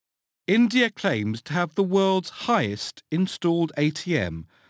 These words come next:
at the Nathau Lao Pass, India, installed by the Union Bank of India, four thousand three hundred and ten meters high.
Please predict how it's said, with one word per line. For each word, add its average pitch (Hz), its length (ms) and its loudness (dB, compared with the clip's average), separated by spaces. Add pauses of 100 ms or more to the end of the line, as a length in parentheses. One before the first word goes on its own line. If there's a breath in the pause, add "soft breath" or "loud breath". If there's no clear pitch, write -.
(120 soft breath)
at 156 160 -2
the 151 120 2
Nathau 202 760 0
Lao 151 360 0
Pass, 160 500 -4
India, 90 500 -2 (300 soft breath)
installed 190 640 0
by 175 120 2
the 196 140 0
Union 180 440 2
Bank 95 540 -2
of 107 140 -4
India, 82 460 -4 (500 soft breath)
four 226 380 0
thousand 190 600 0 (280)
three 202 240 0
hundred 180 420 0
and 170 220 0
ten 87 480 -4 (280 soft breath)
meters 156 440 0
high. 76 480 -6